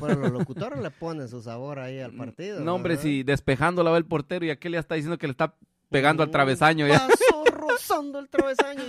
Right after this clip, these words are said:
Speaker 1: y el portero despejando, ¿no? <laughs>
Speaker 2: Dice que el portero le pe-, le se tira el portero y casi la agarra en el aire. No, hombre, si el portero <laughs> tranquilo sentado en una
Speaker 1: Sí.
Speaker 2: esquina de la portería está.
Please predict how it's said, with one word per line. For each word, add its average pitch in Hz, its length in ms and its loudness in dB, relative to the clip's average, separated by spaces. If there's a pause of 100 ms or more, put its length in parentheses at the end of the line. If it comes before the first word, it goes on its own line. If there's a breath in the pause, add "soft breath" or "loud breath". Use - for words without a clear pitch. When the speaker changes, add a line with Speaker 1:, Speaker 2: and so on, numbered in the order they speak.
Speaker 1:
y 208 60 -8
el 208 80 -8
portero 214 460 -10
despejando, 208 520 4
¿no? - 60 -4
<laughs> - 1800 0
Speaker 2:
Dice 247 340 -2
que 220 100 0
el 220 100 0
portero 220 560 4
le 226 160 2
pe-, 226 280 0
le 226 160 4
se 240 160 2
tira 226 320 0
el 214 80 -2
portero 226 480 0
y 196 120 -6
casi 254 320 4
la 208 120 2
agarra 214 280 0
en 214 100 -4
el 214 140 -2
aire. 196 200 -2
No, 135 160 -6
hombre, 101 180 -10
si 110 80 -12
el 101 60 -12
portero 110 560 -10
<laughs> 147 280 -8
tranquilo 147 440 -6
sentado 139 320 4
en 151 60 2
una 147 140 4
Speaker 1:
Sí. 123 60 -4
Speaker 2:
esquina 160 220 4
de 135 60 4
la 117 100 4
portería 131 420 -2
está. 156 280 0